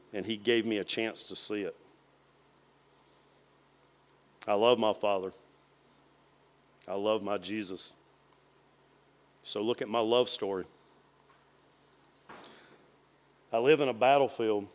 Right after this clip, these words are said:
but a love story leads and defines me. Be battle ready, and advance our King's mighty kingdom.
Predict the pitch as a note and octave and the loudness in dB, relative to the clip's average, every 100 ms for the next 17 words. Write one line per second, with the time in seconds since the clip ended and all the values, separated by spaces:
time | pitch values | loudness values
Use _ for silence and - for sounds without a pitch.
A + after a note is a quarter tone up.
0 | - - - - G#2+ G#2+ G#2 A#2 A#2+ - | -20 -20 -20 -8 -2 0 4 2 2 2
1 | A2+ G#2+ G#2+ A2+ G#2+ A2 F#2+ G2 G#2+ G#2+ | 4 4 2 0 -2 -6 -6 -6 -4 -4
2 | G2+ F2+ F#2+ - - - _ _ _ _ | -6 -8 -12 -12 -20 -20 _ _ _ _
3 | _ _ _ _ _ _ _ A#2 A2 A#2 | _ _ _ _ _ _ _ -4 2 4
4 | A#2 G#2 G2+ G#2+ G2+ F2 - _ _ _ | 6 4 2 2 0 -4 -16 _ _ _
5 | _ _ _ _ _ - G#2 F2+ F2 A2 | _ _ _ _ _ -12 -8 -6 -2 -2
6 | G#2 G#2+ G2 - A2 G2+ G2+ G2+ F#2+ - | -2 -4 -4 -4 -4 -4 -2 0 0 -4
7 | G#2 G#2 F#2+ | -4 -4 -6